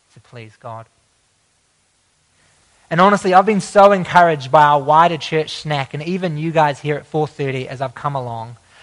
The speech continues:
because I regularly see people involved in church life look,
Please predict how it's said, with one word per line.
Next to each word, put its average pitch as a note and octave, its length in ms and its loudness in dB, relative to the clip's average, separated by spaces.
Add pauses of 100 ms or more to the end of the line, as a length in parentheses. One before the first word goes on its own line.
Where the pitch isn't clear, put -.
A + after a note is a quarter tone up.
because E3+ 220 0
I G3+ 100 8
regularly F#3 720 0
see D#3+ 240 -8
people C3+ 320 -10 (180)
involved D#3+ 800 2
in C#3+ 100 -8
church E3+ 400 -8
life C#3 300 -4
look, F3 160 -6